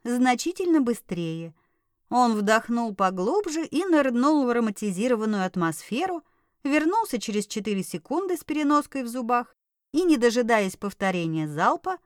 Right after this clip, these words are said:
выставил ее под кусты. «Что, испугались? Поняли, что со мной лучше не связываться?» мерзко захихикал Хорь.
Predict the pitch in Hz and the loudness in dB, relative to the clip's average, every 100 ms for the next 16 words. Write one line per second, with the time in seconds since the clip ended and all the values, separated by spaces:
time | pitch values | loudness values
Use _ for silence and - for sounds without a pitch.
0 | _ _ - 170 170 302 - 302 302 285 | _ _ -10 -4 0 -2 -2 -4 -2 -2
1 | 233 151 202 - 202 - - 202 - - | -4 -4 -6 -6 -10 -10 -10 -10 -10 -8
2 | 143 - _ _ _ _ _ _ _ _ | -8 -10 _ _ _ _ _ _ _ _
3 | - - - 202 196 170 135 _ 165 170 | -18 -8 0 2 4 2 -2 _ -4 -4
4 | - 170 151 160 202 226 156 - _ _ | -4 -4 -2 2 2 2 -4 -8 _ _
5 | _ _ _ 196 196 220 233 262 269 262 | _ _ _ -2 2 2 0 0 -2 0
6 | 240 220 220 202 196 185 190 185 - 190 | 0 2 0 0 0 0 -2 -2 -4 -2
7 | 202 196 269 233 220 190 165 151 156 147 | -2 -2 0 2 4 4 2 -2 -4 -6
8 | - - 147 - _ _ _ _ 220 233 | -10 -10 -8 -10 _ _ _ _ -2 2
9 | 220 - 214 190 202 - 247 220 196 220 | 2 2 -4 -4 -4 -6 -8 -8 -6 -6
10 | 226 - 175 151 | -8 -6 -4 -6